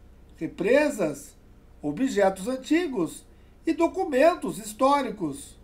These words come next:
incluindo objetos de tortura que foram usados nos escravos.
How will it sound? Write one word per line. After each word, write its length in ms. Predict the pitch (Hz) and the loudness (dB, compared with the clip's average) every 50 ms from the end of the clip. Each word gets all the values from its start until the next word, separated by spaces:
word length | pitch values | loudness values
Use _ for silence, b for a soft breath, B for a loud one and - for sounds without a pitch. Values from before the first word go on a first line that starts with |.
| - - - - - - - - b b b b b - - | -20 -20 -20 -20 -20 -20 -20 -20 b b b b b -18 -14
incluindo 560 | 175 156 160 - 254 254 247 294 330 311 262 196 | -12 -10 -6 -4 -2 -2 0 0 0 0 0 -2
objetos 640 | 170 185 208 170 165 208 240 294 302 294 254 175 | -2 -2 -4 -6 -2 0 0 0 0 -2 -4 -6
de 100 | 160 175 | -6 -6
tortura 840 | 170 - 165 - - 185 - 254 311 349 339 294 208 170 151 - b b b b b b b b b b | -6 -6 -6 -8 -8 -4 -2 0 2 2 2 2 2 0 0 -2 b b b b b b b b b b
que 100 | - 147 | -10 -8
foram 320 | - - 202 220 262 294 | -4 -2 -2 0 0 0
usados 560 | 269 202 214 262 294 320 349 320 247 190 175 | -2 0 0 2 4 4 2 0 -2 -8 -6
nos 160 | 175 160 151 | -6 -8 -8
escravos. 840 | 202 220 - - 262 254 262 269 269 - 208 170 143 - - - - | -8 -12 -12 -6 0 2 2 2 2 2 -2 -6 -8 -10 -12 -20 -20